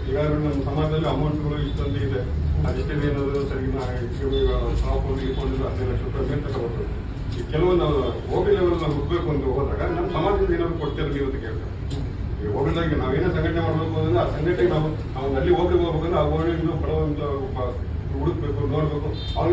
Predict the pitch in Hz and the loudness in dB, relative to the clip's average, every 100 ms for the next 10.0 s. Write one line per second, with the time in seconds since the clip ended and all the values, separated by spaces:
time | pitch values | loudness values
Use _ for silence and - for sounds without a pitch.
0 | 175 151 - 143 156 151 151 151 139 151 | 4 2 0 0 0 0 0 0 -2 -2
1 | - 143 - - - - - - 151 135 | -2 -2 -2 -2 -2 -2 -4 -2 -2 0
2 | - - - - - - - - - - | -2 -2 -2 -4 -2 -4 -6 -6 -6 -6
3 | - - 156 120 120 156 180 175 160 - | -4 -2 0 0 0 -2 0 0 0 -2
4 | 165 160 160 156 156 156 147 147 151 156 | -2 -2 0 -2 0 -2 -2 -4 -4 -4
5 | 151 151 156 160 147 143 151 147 165 - | -4 -4 -6 -4 -4 0 0 -2 -4 -4
6 | - 135 160 147 131 147 127 120 107 - | -6 -6 -4 -4 -4 -4 -4 -6 -8 -8
7 | - - - - - - - - 127 139 | -10 -10 -12 -10 -10 -10 -10 -10 -6 -4
8 | 131 131 127 131 131 143 135 127 120 120 | -2 -2 -4 -2 -2 -2 -4 -4 -4 -4
9 | 120 110 - 127 135 - - 104 - - | -4 -4 -4 -2 -2 -2 -4 -8 -10 -10